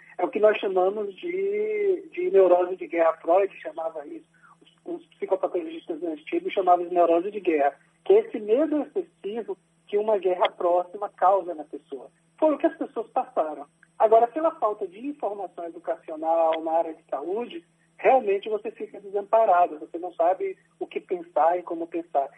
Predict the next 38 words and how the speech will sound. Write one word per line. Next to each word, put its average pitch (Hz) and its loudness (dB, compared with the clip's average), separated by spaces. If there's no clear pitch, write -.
E 285 0
que 330 4
a 339 8
imprensa 262 0
também 240 -2
fez 233 -10
muito 269 -8
bem, 214 2
né? 180 -2
A 170 -2
imprensa 208 -2
informava 190 2
sobre 170 -14
o - -12
número 165 -10
de 156 -2
óbitos, 202 2
mas 220 -2
trazia 247 -2
profissionais, 208 0
como 294 -2
vocês 226 -10
estão 202 -4
fazendo 170 -4
aqui 160 -6
agora, 165 -4
pra 220 0
esclarecer, 233 0
pra 180 -6
tirar 185 -4
dúvidas. 180 -6
E 196 -4
eu 202 2
acho 214 -2
isso 226 -14
um 214 -10
serviço 208 -6
importantíssimo. 226 -6